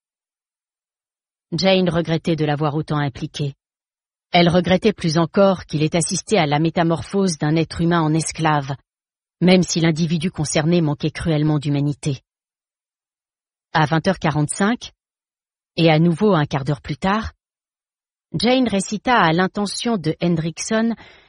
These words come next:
la formule imaginée pour l'activation de l'ancienne formule du mécanisme de contrôle. Jouons au crime dans la tête.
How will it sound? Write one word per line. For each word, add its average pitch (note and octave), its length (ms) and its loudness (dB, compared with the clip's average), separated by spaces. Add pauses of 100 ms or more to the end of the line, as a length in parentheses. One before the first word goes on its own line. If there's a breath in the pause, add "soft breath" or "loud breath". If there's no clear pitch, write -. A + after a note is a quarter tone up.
la F3+ 160 4
formule G#3+ 460 0
imaginée F#3 480 2
pour E3+ 260 -4
l'activation E3+ 720 -2
de D3+ 80 -2
l'ancienne D#3+ 400 -2
formule F3+ 440 0
du D3+ 120 -2
mécanisme D#3+ 580 -2
de C#3 80 -2
contrôle. C#3+ 600 -6 (1300)
Jouons C4 460 0
au F3 100 2
crime F3+ 480 -2
dans D3 140 -2
la C#3+ 120 -2
tête. - 540 -8